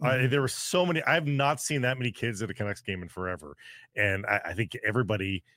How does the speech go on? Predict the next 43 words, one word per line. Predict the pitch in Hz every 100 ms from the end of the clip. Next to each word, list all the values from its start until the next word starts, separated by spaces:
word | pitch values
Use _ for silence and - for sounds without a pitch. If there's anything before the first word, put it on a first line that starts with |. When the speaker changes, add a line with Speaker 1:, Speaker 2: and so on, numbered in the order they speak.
| _ _
Speaker 1:
wanted | 98 104 113 -
to | 123 117
show | 101 127 123
their | 127
kids | 139 135 123 -
the, | 127 139 139 135 127 - _
the | 107 127 113 -
pride | - 139 139
of |
Vancouver | 139 135 - 143 147
Speaker 2:
Yeah. | 147
Speaker 1:
here, | 170
North | 135 139
Van | 147 151
and, | 139 131
and | 143
Connor | 139 139
Bedard. | 131 127 147 202 208 - - _
And | 147 143 147 147 147 120 101 123 -
alas, | 131 131 123 -
that | 127
was | 117 113
not | 113 -
to | 104
be. | 113 90 73 - _ _ _ -
But | 104
I, | 104 -
I | 110
heard, | 135 117
I | 127
heard | 123 151 185 -
chatter | 175 156 160
from | 139
the | 135
kids | - 113
around | 95 117 127
me | 117
in | 113
the | 113
third | 139 131
Speaker 2:
<laughs> |
Speaker 1:
period | - 120 107
going, | 107 104